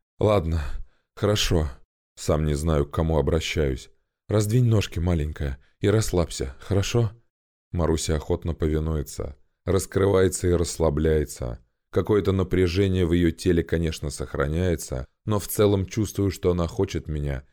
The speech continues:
и доверяет мне. Это дополнительно кружит голову, сносит, блядь. Я приближаю к её влажному входу свой член и делаю осторожную попытку проникнуть протоптанным путём в свой рай. Первооткрыватель, блядь.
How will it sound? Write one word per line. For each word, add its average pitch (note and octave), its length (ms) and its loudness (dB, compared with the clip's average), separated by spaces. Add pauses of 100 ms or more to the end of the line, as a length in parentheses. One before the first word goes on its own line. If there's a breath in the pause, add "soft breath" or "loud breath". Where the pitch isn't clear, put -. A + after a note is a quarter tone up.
(120)
и F2 100 0
доверяет C#2 600 0
мне. B1+ 340 -8 (480)
Это F#2 200 0
дополнительно F2 680 0
кружит D#2 420 -4
голову, D2 560 0 (220)
сносит, G2+ 560 0
блядь. C#2 500 -2 (320)
Я F#2+ 120 2
приближаю G2+ 520 2
к G2+ 100 -4
её G2 160 4
влажному G2 480 2
входу G2 360 -2
свой E2+ 280 -2
член F#2 440 -4 (300)
и G#2+ 100 2
делаю G#2 380 4
осторожную F#2+ 640 2
попытку G2 520 -2
проникнуть F2+ 640 -2
протоптанным F2+ 680 -2
путём E2+ 380 -4
в - 60 -14
свой D#2 320 -2
рай. C#2+ 380 -2 (400)
Первооткрыватель, C#2+ 1000 -2
блядь. C2+ 420 -4